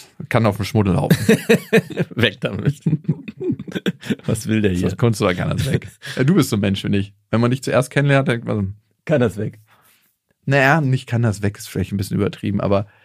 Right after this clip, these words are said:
Speaker 1: du zeigst nicht deinen vollen Glanz, wenn man dich zuerst trifft, würde ich sagen. Aber es ist dir auch egal, ich weiß.
Speaker 2: Nee, es ist auch, äh, mühselig,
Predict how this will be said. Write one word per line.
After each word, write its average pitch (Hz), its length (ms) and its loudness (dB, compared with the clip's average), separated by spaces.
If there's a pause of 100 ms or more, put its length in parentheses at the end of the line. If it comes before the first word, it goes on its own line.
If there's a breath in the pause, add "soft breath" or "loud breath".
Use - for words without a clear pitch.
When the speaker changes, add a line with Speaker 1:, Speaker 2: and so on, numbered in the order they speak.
(320 soft breath)
Speaker 1:
du 143 440 2 (100)
zeigst 127 400 0
nicht 131 260 0
deinen 110 140 2
vollen 113 340 0
Glanz, 101 360 0
wenn 110 80 0
man 101 100 0
dich 175 160 -2
zuerst - 340 -4
trifft, - 300 -12 (880 soft breath)
würde 98 160 -2
ich 92 80 -4
sagen. 104 260 -4 (100)
Aber 123 120 4
es 135 80 4
ist - 100 -4
dir 117 80 6
auch - 80 -2
egal, - 340 -4
ich - 120 -12
weiß. - 260 -6 (300)
Speaker 2:
Nee, 170 180 6
es 175 160 2
ist 156 140 0
auch, 147 180 2
äh, 135 280 4
mühselig, 127 760 2